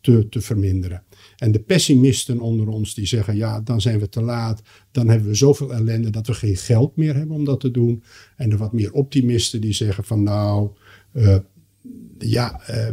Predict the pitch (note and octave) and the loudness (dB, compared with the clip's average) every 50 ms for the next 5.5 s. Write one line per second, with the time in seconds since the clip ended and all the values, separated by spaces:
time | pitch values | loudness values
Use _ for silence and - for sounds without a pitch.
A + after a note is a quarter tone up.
0 | A2+ A2 A2+ A2+ A2+ A2 F#2+ G2+ - - A2+ A2 A2 G#2+ A2 D3 E3+ D#3 D3 - | -6 -4 -2 0 0 0 -2 -4 -4 -4 -4 -2 2 2 2 2 2 0 -4 -6
1 | - - D3+ C#3 C#3 C3+ C3 B2+ - B2 G#2 - C3+ C3 B2+ B2 B2 - - C#3+ | -6 -4 -4 -2 -2 -2 -2 -2 -2 -2 -2 0 0 0 0 0 -2 -4 -4 -2
2 | C3+ C3 C3 B2+ B2 B2 A#2+ A#2 A2 - - A#2 A#2 B2 A#2 A2+ A2+ A2+ A2+ A#2+ | 0 0 0 0 -2 -2 -2 -2 -4 -4 -6 -6 -8 -6 -6 -4 -4 -4 -4 -4
3 | A2+ A2 A#2 A#2 A#2 A#2 A2+ A2 A2 A2 G#2+ F#2+ A2+ G#2+ G#2+ G#2+ A2+ A2+ A#2 A#2 | -4 -2 0 -2 -2 -2 -2 -2 0 0 0 -2 -2 -4 -4 -2 -2 -2 0 0
4 | A2 G#2+ - B2 A2+ G#2+ G#2+ G#2 - - - A2+ G#2+ G2+ - B2 A#2 A#2+ - - | -2 0 0 -2 -2 -2 -2 -4 -6 -8 -8 -8 -10 -4 0 0 0 0 0 0
5 | C3 B2 A#2 A#2 A2+ A2 A2 A2+ A2 - | 0 0 0 0 0 0 -2 -2 -4 -8